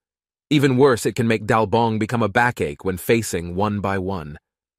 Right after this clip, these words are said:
Dalbong was so exasperated that he begged Young Chun. He asked for good advice not to argue about this. Young Chun immediately mocked Dalbong, the damn person who thought that Yararim easily died there.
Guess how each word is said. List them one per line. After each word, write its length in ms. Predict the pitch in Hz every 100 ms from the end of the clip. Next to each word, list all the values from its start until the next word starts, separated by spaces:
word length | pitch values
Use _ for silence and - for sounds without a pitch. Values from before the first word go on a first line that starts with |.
| _ _ _
Dalbong 420 | 139 135 131 131
was 100 | 123
so 180 | - 127
exasperated 880 | 113 101 117 120 - 104 95 92 95
that 120 | 104
he 80 | 104
begged 360 | 107 120 117
Young 240 | 104 104 104
Chun. 440 | - 113 85 78 - _ _ _
He 140 | - 131
asked 260 | 123 -
for 80 | -
good 180 | 110 120
advice 460 | 110 107 110 95 -
not 180 | 101 -
to 80 | -
argue 340 | 110 98 87
about 300 | 76 78 -
this. 340 | 71 - - - _ _ _ _ -
Young 180 | 135 131
Chun 260 | - 131
immediately 480 | 110 120 123 113 113
mocked 520 | 110 123 110 - -
Dalbong, 500 | 107 98 92 92 92
the 80 | 98
damn 300 | 101 104 98
person 420 | - 98 - 87
who 140 | 87 104
thought 320 | 117 101 -
that 140 | 92
Yararim 580 | 107 104 98 98 95 92
easily 380 | 110 98 98 92
died 360 | 90 92 92 76
there. 320 | 80 76